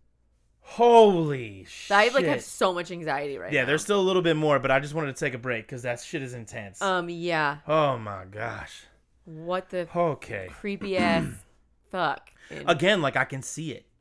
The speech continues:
Speaker 2: Yeah.
Speaker 1: You know?
Speaker 2: Yeah, same.
Speaker 1: I still can't believe how scared I was. If you would have seen that face and been through that tackle, you'd underst-, 'cause he was, he was also uncomfortable. She's grabbing on his junk and he's, he can't breathe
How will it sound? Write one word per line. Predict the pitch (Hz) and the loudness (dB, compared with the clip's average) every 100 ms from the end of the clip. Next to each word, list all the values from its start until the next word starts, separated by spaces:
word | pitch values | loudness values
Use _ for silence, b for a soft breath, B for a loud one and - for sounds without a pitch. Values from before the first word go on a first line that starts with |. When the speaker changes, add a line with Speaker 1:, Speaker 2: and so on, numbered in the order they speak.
| _ _ - | _ _ -8
Speaker 2:
Yeah. | 202 330 349 240 160 | 0 4 6 4 2
Speaker 1:
You | 156 | -4
know? | 147 135 147 | 0 0 2
Speaker 2:
Yeah, | 180 175 143 - | 6 6 6 -2
same. | - 247 262 170 139 _ b b - | -18 -14 -10 -12 -14 _ b b -8
Speaker 1:
I | |
still | 131 180 | -2 0
can't | 175 175 143 | 2 2 0
believe | 143 143 | -2 -4
how | 131 | -4
scared | 123 - 147 156 135 | -8 -4 0 2 2
I | 113 | 0
was. | 107 90 85 - _ - | -4 -10 -16 -20 _ -14
If | 127 147 | -12 -4
you | 156 | 0
would | 165 | 0
have | 139 | 0
seen | - 170 175 | -4 -4 -2
that | 147 - | -4 -4
face | - 113 104 - - _ | -6 -4 -6 -14 -16 _
and | 123 117 | -14 -8
been | 120 110 | -8 -8
through | - 156 | -4 -2
that | 156 147 - | 0 -2 -2
tackle, | 139 127 - 101 98 - | -2 -2 -2 -10 -12 -16
you'd | 120 123 | -10 -8
underst-, | 123 110 - B B | -6 -8 -12 B B
'cause | 185 160 | -6 -4
he | |
was, | 170 - | -4 -6
he | 165 | -8
was | 170 160 | -4 0
also | 185 - 165 139 | 0 0 0 0
uncomfortable. | 139 165 170 156 151 | -4 -6 -8 -6 -10
She's | - 120 | -10 -12
grabbing | 170 165 165 | -6 -6 -4
on | 147 | -8
his | 123 | -8
junk | 131 170 151 | -6 -6 -6
and | |
he's, | 131 - B | -14 -16 B
he | - | -16
can't | 151 190 147 | -8 -6 -6
breathe | 135 175 190 185 175 | -6 -8 -6 -8 -10